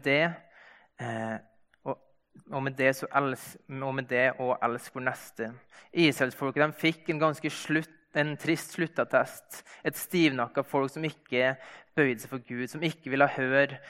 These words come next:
eller gjøre. Men må vi, jeg og du, være mennesker som bøyer oss for Gud, og som hører,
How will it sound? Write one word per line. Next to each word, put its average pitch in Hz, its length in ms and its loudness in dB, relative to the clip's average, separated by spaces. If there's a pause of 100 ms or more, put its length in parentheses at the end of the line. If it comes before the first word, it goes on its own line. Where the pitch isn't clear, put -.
(160)
eller 127 300 -2
gjøre. 117 340 -2 (680)
Men 139 120 -4
må 147 120 2 (120)
vi, 190 300 2 (440)
jeg 143 200 0
og 143 120 -4
du, 151 280 -2 (460)
være 135 680 6 (760)
mennesker 143 680 4
som 139 280 -10
bøyer 131 340 2
oss - 140 -14
for 131 160 -12
Gud, 120 440 -10 (1000)
og 120 100 -8
som 139 180 -6
hører, 156 680 4